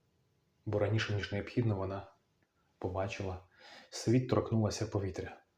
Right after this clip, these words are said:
Аналогічно з юридичними документами. Коли вони відправляються до певного органу, то там відбувається бурхлива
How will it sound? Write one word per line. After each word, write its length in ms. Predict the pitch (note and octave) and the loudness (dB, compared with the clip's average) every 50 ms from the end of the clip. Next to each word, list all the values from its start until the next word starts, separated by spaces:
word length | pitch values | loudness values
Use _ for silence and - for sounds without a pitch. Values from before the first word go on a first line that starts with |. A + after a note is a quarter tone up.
| _ _ _ _ _ - - - - - | _ _ _ _ _ -20 -20 -16 -6 2
Аналогічно 580 | - G#2+ G#2 G#2+ G#2+ G#2 B2 D3 - - B2+ A2 | 4 6 6 6 6 6 6 4 4 6 4 6
з 80 | G#2 | 8
юридичними 460 | A2 A2 G#2+ A2 A2 A2 - A#2 G#2+ G#2 | 10 10 10 10 8 8 6 2 2 2
документами. 520 | G#2+ - - G#2+ G2+ F2 E2+ - - - - _ _ _ _ _ _ _ _ _ _ _ _ _ _ | 2 2 2 2 2 2 -2 -8 -12 -16 -20 _ _ _ _ _ _ _ _ _ _ _ _ _ _
Коли 400 | - - G#2 A2 B2+ C3+ C#3 - - - - _ _ _ _ _ - - _ | -4 2 6 6 8 8 6 4 0 -6 -12 _ _ _ _ _ -20 -14 _
вони 300 | - A#2 A2+ A2 A2 G#2+ | 0 2 4 4 4 4
відправляються 920 | G#2 A2 - - A2 A2 G#2+ G#2 G2 F#2 F2+ F#2 - - - A2 A2+ A2 - _ _ _ _ _ _ _ _ _ _ _ _ _ _ _ _ _ _ _ _ _ _ _ - _ _ - | 4 2 2 4 4 6 6 6 4 2 0 -2 -2 -4 -4 -4 -4 -6 -8 _ _ _ _ _ _ _ _ _ _ _ _ _ _ _ _ _ _ _ _ _ _ _ -20 _ _ -4
до 140 | G#2+ G2 | -2 0
певного 440 | - A#2 A#2 A#2+ A#2+ A2 - - - | 4 4 6 6 8 6 6 6 6
органу, 400 | A#2+ A2+ G#2+ G#2+ G#2 F#2+ F2+ - - | 6 8 8 6 4 0 -2 -4 -2
то 80 | G#2 - | -4 -2
там 300 | - - C3 C3 B2+ B2 | 2 4 6 8 8 8
відбувається 640 | A#2 A#2 A#2+ A#2 A#2 A#2+ A#2+ A#2+ A#2+ A2+ - - | 8 8 8 8 8 8 8 6 6 4 4 2
бурхлива 880 | G#2 G#2 A2+ A2+ A2+ - - - B2+ B2+ C3 B2+ B2 B2 B2 A#2 A2+ G#2+ | 2 4 6 4 4 4 4 6 8 10 10 10 10 8 6 4 2 0